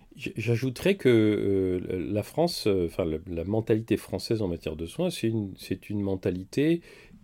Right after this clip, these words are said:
qui est, comme toute la société, qui est normalisatrice. C'est-à-dire, euh, si on peut, entre guillemets, parce que c'est pas seulement réparer, c'est normaliser,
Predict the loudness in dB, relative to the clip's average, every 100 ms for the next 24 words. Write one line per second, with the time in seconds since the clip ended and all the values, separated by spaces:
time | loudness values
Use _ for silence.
0 | -12 -2 -2 0 2 2 2 -6 -4 -4
1 | -4 -6 -6 -2 -2 0 4 4 6 2
2 | 2 -2 -4 -12 -14 -18 _ _ _ _
3 | -12 -6 -4 -2 0 2 2 2 -2 -6
4 | -18 -8 0 2 2 2 2 0 -2 -2
5 | 0 0 0 -2 -6 -2 0 2 0 0
6 | -2 -2 -2 -2 0 2 4 2 0 -4
7 | -10